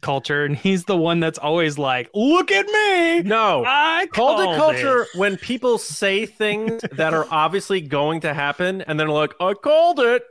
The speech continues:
Speaker 1: Yeah.
Speaker 2: Can't believe I called it." This is like, no one believes me with this. Everyone gave me crap for this take. And then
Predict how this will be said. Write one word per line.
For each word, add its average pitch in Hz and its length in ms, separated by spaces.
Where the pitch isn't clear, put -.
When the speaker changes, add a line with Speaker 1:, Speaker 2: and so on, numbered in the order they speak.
Speaker 1:
Yeah. 139 80
Speaker 2:
Can't 220 180
believe 262 200
I 277 80
called 302 340
it." 220 200
This 254 240
is 233 180
like, 208 260
no 208 220
one 277 220
believes 226 360
me 160 120
with 120 100
this. 117 140
Everyone 196 260
gave 208 160
me 196 80
crap 185 340
for 143 120
this 123 120
take. - 400
And 120 160
then 135 440